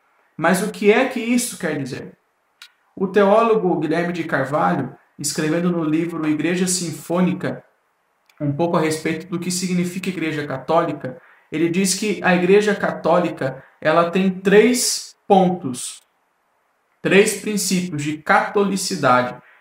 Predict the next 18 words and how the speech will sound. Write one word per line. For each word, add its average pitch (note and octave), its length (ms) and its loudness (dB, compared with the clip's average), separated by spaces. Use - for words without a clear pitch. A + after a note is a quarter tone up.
E D#3 160 0
ele F#3 340 2
faz G#3 460 4
esses F3 340 -4
pontos, F3 480 -2
esses C#3 240 -4
princípios, C#3+ 800 -6
através E3+ 680 2
do E3+ 140 -6
texto F#3 540 2
do D#3 100 -2
Evangelho E3+ 460 2
de F#3+ 80 -2
Mateus, F#3 560 0
capítulo F3+ 560 -4
vinte A3 300 -2
e A3+ 40 -2
oito, D#3 560 -2